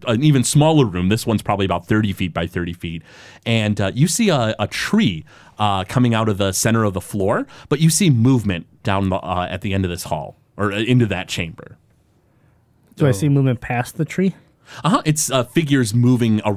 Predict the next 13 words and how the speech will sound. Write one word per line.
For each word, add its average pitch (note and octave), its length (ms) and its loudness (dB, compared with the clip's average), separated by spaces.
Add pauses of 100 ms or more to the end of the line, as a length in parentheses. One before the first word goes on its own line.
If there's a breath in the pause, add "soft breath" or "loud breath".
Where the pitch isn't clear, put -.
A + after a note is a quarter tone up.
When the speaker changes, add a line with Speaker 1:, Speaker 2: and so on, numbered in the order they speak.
Speaker 1:
like, G#2+ 180 -2
behind G2+ 380 -2
the E2+ 40 -10
tree, D#2+ 320 -10
it D#2 120 -18
looks E2+ 240 -16
like. - 320 -18
Speaker 3:
Do - 80 -10
we G2 100 -6
see - 160 -10
what G2+ 140 -8
they F#2+ 120 -10
are? A2+ 280 -10